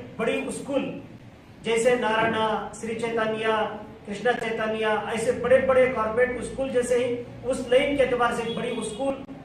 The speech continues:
مسلمانوں کے لیے پانچ ایکڑ میں بنانے کا انہوں نے ارادہ کیا۔ اور، آ، جناب محترم، آ، منسٹر صاحب، نارائنا صاحب، ان کو لا کر اس جگہ دکھا کر انہوں نے اعلان بھی کر دیا۔ پندرہ کروڑ میں اس کے اندر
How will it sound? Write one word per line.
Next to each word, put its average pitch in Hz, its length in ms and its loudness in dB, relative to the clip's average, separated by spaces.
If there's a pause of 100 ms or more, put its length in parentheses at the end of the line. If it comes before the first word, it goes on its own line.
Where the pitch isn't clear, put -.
مسلمانوں 226 540 2
کے 262 160 2
لیے 240 200 4
پانچ 262 420 4
ایکڑ 233 340 0
میں 269 100 0
بنانے 220 500 0
کا 240 60 4
انہوں 208 220 0
نے 226 80 -2
ارادہ 233 480 0
کیا۔ 262 200 4 (380)
اور، 233 340 2 (380)
آ، 202 100 -4
جناب 226 400 0
محترم، 226 460 2 (280)
آ، 208 140 -2 (440)
منسٹر 226 360 0
صاحب، 226 480 0
نارائنا 226 340 0
صاحب، 214 480 0
ان 247 160 -2
کو 247 60 2
لا 214 240 2
کر 240 140 2
اس 214 160 -2
جگہ 226 280 0
دکھا 214 340 -2
کر 247 100 0
انہوں 214 240 -2
نے 233 200 0
اعلان 214 240 0
بھی 240 80 -4
کر 233 160 -2
دیا۔ 262 340 0 (340)
پندرہ 262 320 2 (120)
کروڑ 247 380 4
میں 262 260 2 (420)
اس 240 200 -8
کے 254 80 4
اندر 226 280 2